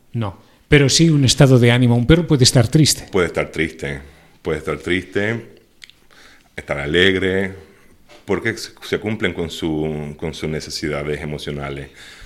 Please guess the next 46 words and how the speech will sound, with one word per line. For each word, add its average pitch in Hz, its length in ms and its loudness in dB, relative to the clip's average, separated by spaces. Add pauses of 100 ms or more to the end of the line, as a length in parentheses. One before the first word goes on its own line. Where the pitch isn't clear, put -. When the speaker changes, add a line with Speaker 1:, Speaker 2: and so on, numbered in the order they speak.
(480)
Speaker 2:
Hablar 85 300 0
de 90 100 0
depresión 87 600 -2
ya 95 100 0
es 90 60 -2
algo, 85 320 2
Speaker 1:
No. 98 180 2 (280)
Speaker 2:
<laughs> - 240 0
ya, 180 260 6
ya - 0 -
Speaker 1:
<laughs> - 0 -
Es - 20 6
Speaker 2:
es 90 200 6
algo, - 180 6
Speaker 1:
decir, 143 220 6
Speaker 2:
es - 80 0
algo 90 180 2
mayor. 82 160 -2
Speaker 1:
podemos 147 440 8
equiparar 117 500 2
estados 127 420 4
de 131 120 6
ánimo 120 480 2 (400)
Pero 139 260 8
no, 147 120 8
Speaker 2:
Alguna 185 260 2
Speaker 1:
pero 139 200 8
no 147 180 6
algunas 135 440 4
patologías 120 720 6
que - 100 0
son, 104 500 2
digamos, 123 360 4
muy 127 200 4
humanas, 113 480 2
Speaker 2:
Muy 151 80 -4
humanas. 143 260 -4
Speaker 1:
no 127 120 8
las 131 160 6
podemos 135 360 6
asociar 120 500 6
a, 101 200 2 (320)
a - 80 -6
los 101 180 -2
animales, 104 440 2
¿eh? 185 160 4